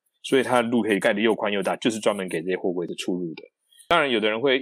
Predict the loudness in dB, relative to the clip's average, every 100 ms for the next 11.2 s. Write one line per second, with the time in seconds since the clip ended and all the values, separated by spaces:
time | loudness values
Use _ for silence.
0 | 0 0 0 0 0 0 -2 -8 -6 -8
1 | -4 2 4 4 2 2 0 0 2 2
2 | 0 -2 0 0 0 -6 -8 -2 -2 -2
3 | -8 -10 -10 -8 -8 -8 -10 -8 0 0
4 | 0 0 0 0 0 -6 -2 -2 2 2
5 | 2 2 -2 -6 -8 -8 -8 -4 -6 -6
6 | -6 -2 2 2 2 0 0 -2 -10 _
7 | -6 -4 0 0 2 2 2 2 4 2
8 | 2 0 0 0 -2 -4 -6 -6 -2 0
9 | 0 -2 -8 -10 -10 -8 -2 0 0 -2
10 | -8 -2 -2 -2 -4 -4 -4 -4 -4 -4
11 | -4 -10